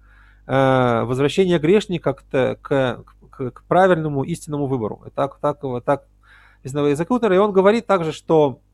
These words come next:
э, вся вот эта вот, э, с-, вся вот эта вот система того, что, м, во, во, во время Суккота, вот это, это праздник, это праздник, это не, опять же, в Торе это не написано, но это написано в муд-, в, в Геморе, это написано в Талмуде. Наши мудрецы говорят, что, что как бы Суккот — это праздник,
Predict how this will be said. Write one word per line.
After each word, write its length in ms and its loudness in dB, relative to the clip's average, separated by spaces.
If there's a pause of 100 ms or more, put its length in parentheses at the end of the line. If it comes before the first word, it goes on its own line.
(400)
э, 160 -4
вся 240 2
вот 160 2
эта 160 -4
вот, 200 -6
э, 60 -10
с-, 160 -18 (200)
вся 180 -6
вот 80 -2
эта 100 -10
вот 140 -6
система 560 -2 (520)
того, 220 0
что, 340 -2
м, 300 -14
во, 280 -6
во, 380 -6
во 80 -8
время 220 -2
Суккота, 400 0
вот 80 -2
это, 160 -4
это 120 -6
праздник, 460 -2
это 100 -20 (100)
праздник, 500 -2 (180)
это 240 -2
не, 80 -4
опять 400 -4
же, 80 -4
в 80 -14
Торе 220 4
это 120 -2
не 80 -4
написано, 440 -4
но 60 0
это 80 -4
написано 400 -4
в 40 -6
муд-, 160 -8
в, 720 -10
в 80 -16
Геморе, 340 4
это 100 -4
написано 300 -10
в 40 -18
Талмуде. 500 -2 (480)
Наши 180 -4
мудрецы 320 -4
говорят, 240 4
что, 220 -8
что 240 -6
как 120 -4
бы 100 -4
Суккот — 280 0
это 100 0
праздник, 600 0